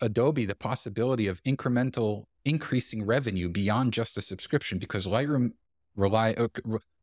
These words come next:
Lightroom can tie into your Creative Cloud storage. And so you can, depending on your plan, you might have twenty gigabytes, a hundred gigabytes, or a terabyte. But if you're someone like me who wants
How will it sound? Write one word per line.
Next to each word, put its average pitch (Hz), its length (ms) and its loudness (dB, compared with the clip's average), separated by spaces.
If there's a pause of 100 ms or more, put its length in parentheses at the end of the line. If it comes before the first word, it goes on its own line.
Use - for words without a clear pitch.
(140)
Lightroom 180 440 2
can 135 180 2
tie 135 260 -4
into 120 400 0
your 107 160 2
Creative 107 420 0
Cloud - 240 0
storage. - 580 -2 (480)
And 101 140 2
so 104 360 2 (360)
you 113 160 2
can, 113 220 2
depending 135 320 0
on 123 60 2
your 110 100 2
plan, 131 240 0
you 120 80 0
might 104 160 0
have 104 140 -6
twenty 127 300 0
gigabytes, 107 500 0
a 90 40 0
hundred 101 220 -2
gigabytes, 95 460 -2
or 87 60 0
a 82 60 -4
terabyte. 95 480 0 (420)
But 139 280 2
if 123 220 -4
you're 135 100 4
someone 151 260 -2
like 135 200 0
me 151 200 -2
who 113 320 0
wants 107 400 2